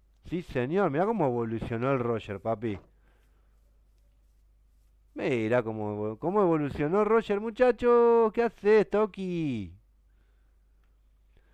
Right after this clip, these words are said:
Volvimos a Villa Gaming. Confeti de cobra. Hola, Luis Ángel. ¿Cómo estás, brother? Que tengas una buena tarde. Muchísimas gracias por ese like.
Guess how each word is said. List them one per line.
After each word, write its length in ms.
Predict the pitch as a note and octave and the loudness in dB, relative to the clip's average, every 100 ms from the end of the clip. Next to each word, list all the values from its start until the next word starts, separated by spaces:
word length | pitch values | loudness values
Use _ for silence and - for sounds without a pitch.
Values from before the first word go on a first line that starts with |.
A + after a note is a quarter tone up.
| _ _ | _ _
Volvimos 360 | A#2+ C#3 F3 D#3+ | -4 -2 0 0
a 40 | |
Villa 260 | E3+ E3 D3+ | 0 2 4
Gaming. 500 | E3 D3 B2 G#2 - _ _ _ - _ _ _ _ _ _ | 4 2 -2 -8 -14 _ _ _ -20 _ _ _ _ _ _
Confeti 500 | A#2+ A2+ D#3+ D3+ D3+ | -8 -4 -2 2 2
de 140 | C#3+ | 2
cobra. 420 | C3 A2+ G#2 G2 F2+ _ _ _ | 0 -4 -4 -8 -10 _ _ _
Hola, 280 | B2 D3 D#3 | 0 4 4
Luis 300 | D#3 D#3 D#3+ | 6 2 4
Ángel. 380 | F3+ E3 F3 D#3+ | 2 4 0 0
¿Cómo 180 | E3+ F3 | 0 -2
estás, 380 | - E3+ E3+ | 0 0 2
brother? 520 | E3 F#3 F#3+ F#3 F3+ D3 | 0 -2 0 2 2 0
Que 80 | |
tengas 320 | C3 C#3 C3 - | -4 -6 -6 -6
una 140 | B2 | -6
buena 300 | B2 C3+ B2+ | -4 -2 -4
tarde. 340 | A#2+ C3+ C3 | 2 2 4
Muchísimas 460 | B2+ A#2+ - C3 B2 | 0 -6 -12 -6 -2
gracias 180 | B2+ B2 | -2 -2
por 120 | A#2 | -6
ese 180 | A#2+ B2+ | -6 -2
like. 380 | B2 C3 B2 | 2 2 0